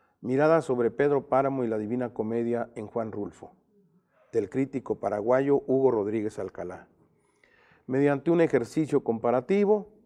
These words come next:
el estudio destaca algunas aproximaciones y correspondencias entre las dos obras.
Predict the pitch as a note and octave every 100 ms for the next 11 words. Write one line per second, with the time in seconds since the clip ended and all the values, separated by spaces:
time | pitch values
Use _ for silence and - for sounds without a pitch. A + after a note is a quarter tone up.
0 | - A2+ A2+ - C#3+ C#3+ A#2+ G#2+ B2 -
1 | A#2+ B2 B2 A2 F#2+ G2+ - G2+ G2+ -
2 | B2+ A#2+ - - G#2 G2 - G#2 C3+ D#3
3 | D#3 D#3+ D3+ - _ _ _ _ - C#3+
4 | C#3 C3 G#2+ A2 G#2+ G2+ F2 - - -